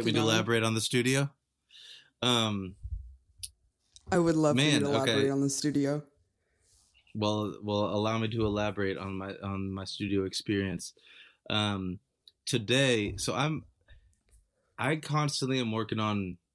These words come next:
Speaker 1: multiple projects at once. It's sort of how I maintain, um, my mental stability in a way.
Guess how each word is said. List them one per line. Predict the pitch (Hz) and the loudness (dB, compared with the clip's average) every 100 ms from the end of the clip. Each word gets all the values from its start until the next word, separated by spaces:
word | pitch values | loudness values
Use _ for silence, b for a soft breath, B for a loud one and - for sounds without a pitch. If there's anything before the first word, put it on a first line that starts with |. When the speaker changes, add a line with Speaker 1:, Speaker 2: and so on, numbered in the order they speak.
| _ _ - | _ _ -4
Speaker 1:
multiple | 113 107 - 101 | 0 0 0 -2
projects | 90 104 98 98 - | 0 -4 -2 -4 -4
at | - | -4
once. | 95 98 104 - - - | 0 0 0 -2 -4 -4
It's | 95 - | -4 0
sort | 104 98 | 0 0
of | 92 | -2
how | 101 101 98 | -2 0 0
I | 95 95 92 90 _ _ _ _ _ _ _ _ _ _ _ _ _ _ _ _ - | 0 0 -2 -4 _ _ _ _ _ _ _ _ _ _ _ _ _ _ _ _ -2
maintain, | 117 113 104 - 113 107 110 107 101 107 _ - | 0 2 0 -2 -2 0 0 -2 -4 -8 _ -10
um, | 113 101 92 95 92 98 _ _ _ _ - | -4 -4 -4 -6 -6 -10 _ _ _ _ -4
my | 107 101 95 92 90 | -2 0 -2 -4 0
mental | 107 104 110 101 | 0 2 0 -2
stability | - 107 95 104 107 117 110 104 | -2 -4 -2 0 0 0 -2 -4
in | |
a | 113 | -2
way. | 110 113 113 | 0 0 -2